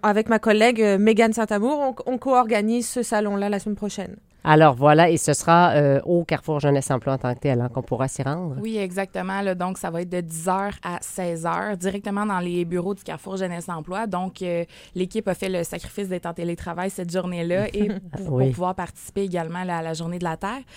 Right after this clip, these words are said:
Speaker 3: Euh, donc, on libère nos bureaux, là, pour pouvoir les, les prêter aux employeurs. Donc, les étudiants vont pouvoir venir se rendre.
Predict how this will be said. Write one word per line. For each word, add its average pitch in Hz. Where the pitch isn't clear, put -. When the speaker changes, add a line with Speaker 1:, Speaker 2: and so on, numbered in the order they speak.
Speaker 3:
Euh, 170
donc, 175
on 170
libère 180
nos 202
bureaux, 180
là, 196
pour 190
pouvoir 180
les, 175
les 170
prêter 170
aux 180
employeurs. 170
Donc, 175
les 170
étudiants 170
vont 185
pouvoir 170
venir 170
se 185
rendre. 180